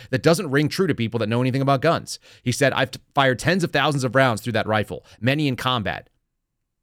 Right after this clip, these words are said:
We used it because it was the most lethal for killing our enemies." I think a lot of people would disagree with you. That's why they use thirty caliber rounds.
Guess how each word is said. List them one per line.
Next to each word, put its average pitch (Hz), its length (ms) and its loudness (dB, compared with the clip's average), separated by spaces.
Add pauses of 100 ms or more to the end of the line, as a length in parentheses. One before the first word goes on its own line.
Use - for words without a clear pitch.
(180)
We 120 120 -2
used 160 240 2
it - 20 2
because 131 260 2
it 127 60 2
was 113 120 -2
the 120 60 0
most 131 340 2
lethal 131 340 0
for 104 100 -8
killing 131 320 0
our 107 80 2
enemies." 101 400 -2
I 127 120 -2
think 185 200 -10
a 123 40 -4
lot 123 120 -2
of 120 60 -4
people 120 220 -6
would 95 60 -8
disagree 104 340 -6
with 101 140 -4
you. - 160 -12 (220)
That's - 140 -10
why 113 100 2
they 104 80 0
use 98 160 -2
thirty 107 220 0
caliber 87 320 -4
rounds. - 360 -8